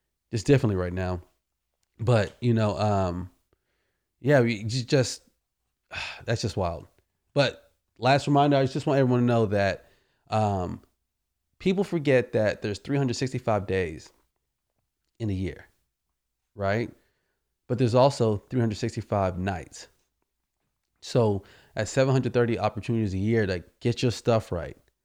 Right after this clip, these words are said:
like, get your stuff together, you know, put your stuff out there, promote yourself, you know, uh, work on the things that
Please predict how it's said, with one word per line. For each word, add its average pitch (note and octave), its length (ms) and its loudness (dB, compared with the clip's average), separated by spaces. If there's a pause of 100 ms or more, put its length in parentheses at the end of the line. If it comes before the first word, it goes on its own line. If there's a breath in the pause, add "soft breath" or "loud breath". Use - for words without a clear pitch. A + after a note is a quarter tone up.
(400)
like, F#2 160 -10
get C3 160 0
your B2 80 -4
stuff A2+ 200 0
together, F2+ 500 -4 (280)
you G2+ 100 -6
know, G#2 220 2
put - 200 -2
your B2+ 80 -2
stuff A#2 280 2
out G2+ 220 2
there, E2+ 240 -4
promote G#2 440 -2
yourself, F#2 520 -4 (560)
you G#2 100 -4
know, G2+ 200 2
uh, F#2 480 0
work B2 360 0
on G2+ 300 0
the F#2+ 80 -4
things G2+ 300 -2
that F#2 280 -4